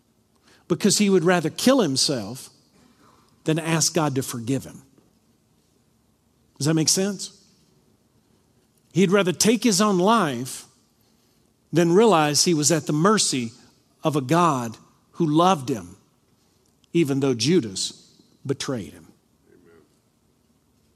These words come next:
Speaker 1: He couldn't believe it. He couldn't believe he could be loved like that. And see, some of us can't believe that we could be loved like that. And we're missing out.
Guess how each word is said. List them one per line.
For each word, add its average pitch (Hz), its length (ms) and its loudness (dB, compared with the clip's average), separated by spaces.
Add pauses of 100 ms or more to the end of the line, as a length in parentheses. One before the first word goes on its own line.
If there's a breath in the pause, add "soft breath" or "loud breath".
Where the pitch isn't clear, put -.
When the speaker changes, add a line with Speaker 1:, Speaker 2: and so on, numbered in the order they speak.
(200)
Speaker 1:
He 175 100 -2
couldn't 143 380 -4
believe 131 380 -6
it. - 100 -20 (1200)
He 233 180 0
couldn't 185 360 0
believe 151 360 2
he 139 120 -4
could 120 180 -8
be 127 100 -2
loved 113 300 -4
like 92 240 -14
that. 95 200 -20 (960 loud breath)
And 170 160 0
see, 196 160 2
some 262 380 2
of 147 140 0
us - 680 -4
can't 226 340 0
believe 190 720 2 (1160)
that 180 140 2
we 175 140 2
could 165 180 -2
be 160 120 2
loved 175 300 0
like 104 240 -10
that. 87 240 -18 (1200)
And 131 100 -6
we're 127 80 -2
missing 120 320 -2
out. 113 260 -10